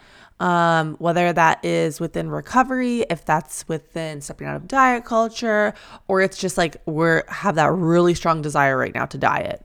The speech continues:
that really strong desire to lose weight. And that kind of, like, led me to writing that little story poem thingamabobber. And then I was like, "Yeah, what about the rest of this topic?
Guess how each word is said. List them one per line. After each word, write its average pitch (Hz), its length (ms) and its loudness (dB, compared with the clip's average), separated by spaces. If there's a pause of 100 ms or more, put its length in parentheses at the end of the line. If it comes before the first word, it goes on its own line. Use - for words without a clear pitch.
(120)
that 156 180 2
really 165 220 4
strong 156 220 0
desire 147 300 -2
to - 140 -12
lose 151 200 -6
weight. - 300 -10 (800)
And 208 480 4 (580)
that 208 300 4
kind 247 280 0
of, 262 140 -2
like, 220 340 2
led 180 420 6
me 196 220 0
to 190 400 0
writing 160 380 0
that 160 220 2
little 147 640 0 (500)
story 147 600 -2
poem 143 420 -2
thingamabobber. 143 800 0 (1120)
And 262 160 -2
then 269 100 0
I 277 140 2
was 277 220 0
like, 254 340 2 (800)
"Yeah, 226 520 2 (640)
what 190 480 0
about 233 260 0
the 190 80 -6
rest 190 260 -2
of - 60 -10
this - 160 -10
topic? - 560 -6